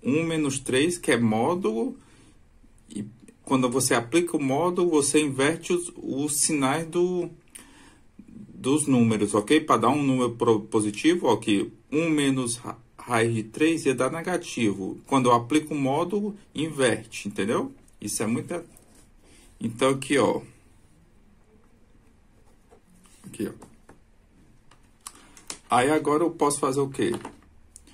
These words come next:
Vou cancelar isso aqui, ó, com isso aqui. Ok?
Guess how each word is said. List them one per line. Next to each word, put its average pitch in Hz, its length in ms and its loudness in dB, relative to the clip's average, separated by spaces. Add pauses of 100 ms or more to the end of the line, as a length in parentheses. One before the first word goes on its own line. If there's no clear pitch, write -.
(200)
Vou 143 220 2
cancelar - 640 2 (220)
isso - 280 -2
aqui, 143 320 0
ó, 104 260 2 (600)
com 117 120 -2
isso 113 240 -2
aqui. 175 500 -4 (1500)
Ok? 180 640 0